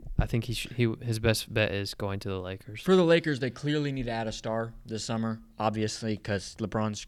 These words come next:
Speaker 2: career is slowly declining. He's slowly declining. I
Speaker 1: His
Speaker 2: mean,
Speaker 1: career's
Speaker 2: ob-,
Speaker 1: been built off of
Speaker 2: obviously.
Speaker 1: stars a-, alongside him.
Speaker 2: But I, if, if Kyrie Irving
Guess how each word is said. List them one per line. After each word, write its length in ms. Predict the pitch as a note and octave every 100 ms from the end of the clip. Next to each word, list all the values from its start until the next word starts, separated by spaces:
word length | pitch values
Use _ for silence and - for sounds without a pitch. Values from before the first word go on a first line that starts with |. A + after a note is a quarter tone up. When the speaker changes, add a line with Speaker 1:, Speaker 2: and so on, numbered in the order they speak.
| -
Speaker 2:
career 400 | - A2+ A2 G#2+
is 140 | G#2+ G2+
slowly 1160 | - - - A2+ A2 G#2+ G#2+ G#2 G#2 G#2 G2 - -
declining. 760 | G#2 G#2+ A#2 G#2+ G#2+ G#2+ G#2 G2+ - -
He's 180 | _ A2
slowly 360 | - B2 A2+ G#2+
declining. 540 | G2 - G2+ G2+ G2+ - -
I 80 |
Speaker 1:
His 140 | G#2+ G2+
Speaker 2:
mean, 140 | F#2+
Speaker 1:
career's 420 | - C#3+ C3+ C3
Speaker 2:
ob-, 60 | A#2+
Speaker 1:
been 160 | A#2 A2
built 260 | G#2+ -
off 240 | A2 G#2 G#2
of 180 | G#2 A2
Speaker 2:
obviously. 580 | A2+ A2 G#2+ G2+ G#2 G2
Speaker 1:
stars 400 | - A#2 G#2+ G#2
a-, 120 | - - - -
alongside 440 | A#2+ G#2 G#2+ A#2+ A#2
him. 120 | A#2 - _ _ - - - _ _ _ _ -
Speaker 2:
But 240 | D#3+ E3 - - - - _ _ _ _ _ _ _ _ _ -
I, 140 | C3+ B2+
if, 380 | C#3 C3 - -
if 460 | C3+ C3 - - -
Kyrie 340 | - F#3 G3 E3+
Irving 480 | D#3 C3+ C#3 C3+